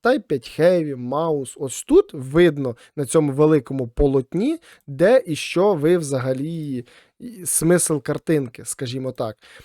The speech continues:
Ось. А на якихось п'ятдесят Б, ну, не дуже, не дуже, як на мене. Також, е, п'ять два Д стилів за кожного члена екіпажу. І музика, яка буде, музики, звичайно, я включати не буду.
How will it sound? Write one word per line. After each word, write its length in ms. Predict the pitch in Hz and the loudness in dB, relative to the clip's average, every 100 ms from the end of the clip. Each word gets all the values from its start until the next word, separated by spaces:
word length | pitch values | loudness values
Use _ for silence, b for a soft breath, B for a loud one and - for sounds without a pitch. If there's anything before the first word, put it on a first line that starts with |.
| B - | B -6
Ось. 380 | 147 127 - - | -2 -2 -6 -6
А 340 | 147 160 175 185 | 0 2 2 2
на 140 | 202 | 0
якихось 480 | 214 - 269 233 - | -2 -2 -4 -4 -2
п'ятдесят 460 | 214 202 196 220 | 0 0 0 -2
Б, 240 | 202 254 233 | 2 4 4
ну, 220 | 262 392 | 0 -4
не 200 | 277 233 | 0 0
дуже, 380 | 175 151 117 113 - | 2 -2 -6 -10 -4
не 160 | 180 | -4
дуже, 300 | 185 151 120 | -2 -4 -6
як 160 | 110 120 | -8 -10
на 80 | 113 | -14
мене. 260 | 110 - B B B - | -14 -16 B B B -6
Також, 560 | - 247 220 - - b b _ | -2 2 2 2 -8 b b _
е, 180 | 139 139 - | -6 -4 -6
п'ять 520 | 156 185 170 135 _ _ _ - | 0 2 4 0 _ _ _ -16
два 260 | 135 160 | -2 -2
Д 220 | 147 143 | 2 0
стилів 580 | - - 143 131 147 247 - _ _ 165 | -2 -4 -2 -2 -4 -6 -10 _ _ -14
за 340 | 143 180 185 | -2 0 0
кожного 400 | - 202 185 208 | -2 -4 -4 -6
члена 400 | - 214 208 208 | -4 -6 -4 -4
екіпажу. 680 | 202 214 - 214 214 233 269 b b b b - | -6 -8 -2 0 -2 -6 -12 b b b b -4
І 380 | 269 339 320 185 | 0 0 0 -2
музика, 500 | 170 247 208 170 143 | -2 -2 -2 -2 -4
яка 220 | 127 160 | -2 -4
буде, 260 | 185 180 | -4 -4
музики, 380 | 135 160 143 127 | -4 -4 -6 -10
звичайно, 380 | 120 117 127 123 | -12 -10 -8 -8
я 100 | 120 | -10
включати 500 | - 123 - 123 131 | -12 -14 -10 -10 -8
не 120 | 143 | -8
буду. 400 | 175 285 269 294 | -4 -4 -4 -6